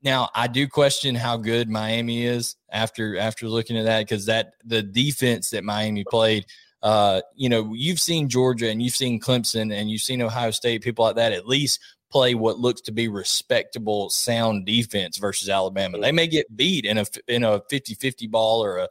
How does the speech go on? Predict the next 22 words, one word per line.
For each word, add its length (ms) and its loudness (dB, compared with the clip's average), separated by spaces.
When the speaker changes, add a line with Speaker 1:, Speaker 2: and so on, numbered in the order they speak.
Speaker 1:
or 180 4
a 160 2
situation 640 0
where 100 0
Alabama's 560 0
just 260 -2
superhuman 680 0
athletes 540 -4
come 280 0
down 260 0
and, 140 -6
and 120 -6
make 220 0
the 60 -20
plays, 500 2
but 100 -2
they're 160 2
at 80 -2
least 280 0
there 260 2
in 160 0
position. 560 0